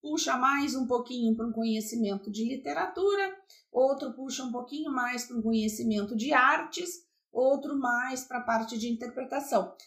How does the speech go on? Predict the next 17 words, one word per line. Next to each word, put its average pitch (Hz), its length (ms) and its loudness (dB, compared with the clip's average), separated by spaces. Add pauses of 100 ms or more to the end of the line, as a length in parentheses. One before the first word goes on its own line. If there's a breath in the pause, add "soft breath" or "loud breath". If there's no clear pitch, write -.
(100)
Mas 294 300 4
a 415 220 0
interpretação, 233 1160 2
que - 120 -8
tem 262 240 -6
a 240 80 -2
ver 233 260 0
com 247 180 -4
a 240 120 0
competência 226 720 2
da 214 100 2
leitura, 214 760 0 (260 soft breath)
ela 285 220 -2
está - 280 0
presente 311 600 0
em 415 140 -6
tudo. 220 460 -2